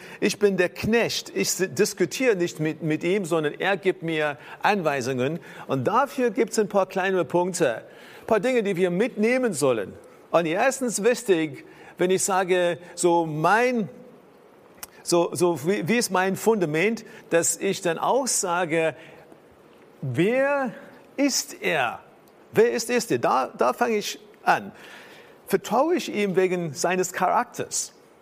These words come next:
Weil wie kann ich dann sagen, „Herr, dein Wille geschehe“, wenn ich ihm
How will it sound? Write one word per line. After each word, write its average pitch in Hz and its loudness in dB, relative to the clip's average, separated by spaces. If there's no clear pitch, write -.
Weil 175 2
wie 233 2
kann 269 0
ich 262 -2
dann 196 0
sagen, 180 0
„Herr, 190 2
dein 180 0
Wille 196 2
geschehe“, 170 0
wenn 165 0
ich 165 -2
ihm 160 -2